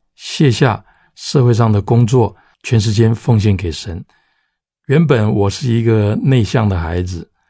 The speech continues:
见到人其实我会紧张，说话甚至脸会红，但是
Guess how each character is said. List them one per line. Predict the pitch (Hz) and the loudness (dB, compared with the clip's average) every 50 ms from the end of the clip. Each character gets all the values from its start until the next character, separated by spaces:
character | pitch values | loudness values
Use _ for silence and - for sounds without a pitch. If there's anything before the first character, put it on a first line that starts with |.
| _ _ _ _ _ _ _ _ _ | _ _ _ _ _ _ _ _ _
见 | - - 143 | -2 0 2
到 | 135 135 123 | 2 2 2
人 | 113 101 87 85 87 92 101 113 - 214 - | 2 0 -2 -2 -2 -2 -2 -2 -2 -6 -8
其 | - - 110 | -8 -8 -8
实 | 92 - - 107 104 | -8 -4 -2 -2 0
我 | 107 92 87 85 | 0 0 -2 -4
会 | 85 - 117 107 104 98 98 95 92 92 90 90 92 98 104 _ _ _ _ _ | -4 -2 0 2 2 2 2 0 0 -2 -2 -4 -6 -8 -12 _ _ _ _ _
紧 | - - 90 92 | -4 -4 -2 0
张， | 117 120 120 123 120 135 - _ _ _ _ _ _ _ _ _ _ | 2 2 2 2 0 -2 -4 _ _ _ _ _ _ _ _ _ _
说 | _ - - 113 107 | _ -6 -2 -2 -2
话 | - - 131 113 107 101 98 95 | 0 0 0 0 2 0 0 -2
甚 | - - 117 107 | -2 -2 -2 -2
至 | 98 101 107 110 101 - | 0 0 0 0 0 0
脸 | - 104 95 92 | -2 -4 -2 2
会 | 92 143 | 2 2
红， | 127 85 98 92 92 101 113 127 - _ _ _ _ _ _ _ _ _ _ _ _ _ | 2 2 0 0 0 0 0 -2 -4 _ _ _ _ _ _ _ _ _ _ _ _ _
但 | _ 151 143 | _ 0 0
是 | 131 - - 143 135 127 120 117 - - | 0 2 2 2 2 2 2 0 -2 -6